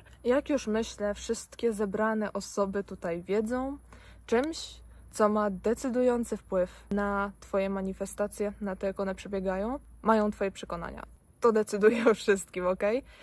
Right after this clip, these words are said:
Również decyduje o tym, czy te tiktokowe sposoby na ciebie działają, czy nie. I bardzo ważne jest to,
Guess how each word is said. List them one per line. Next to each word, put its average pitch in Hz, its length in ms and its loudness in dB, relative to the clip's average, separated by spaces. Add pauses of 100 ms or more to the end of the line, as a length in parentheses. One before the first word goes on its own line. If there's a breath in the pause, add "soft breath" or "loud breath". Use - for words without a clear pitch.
(120)
Również 214 380 2
decyduje 208 440 2
o 220 60 2
tym, 220 200 0
czy 226 140 -4
te 214 140 -2
tiktokowe 208 560 -4
sposoby 202 440 -4
na 208 120 0
ciebie 202 240 0
działają, 196 460 -2
czy 180 120 -10
nie. 87 180 -12 (960 loud breath)
I 240 520 0 (300)
bardzo 254 600 4
ważne 196 760 -4 (340)
jest 285 300 -2 (120)
to, 180 260 -4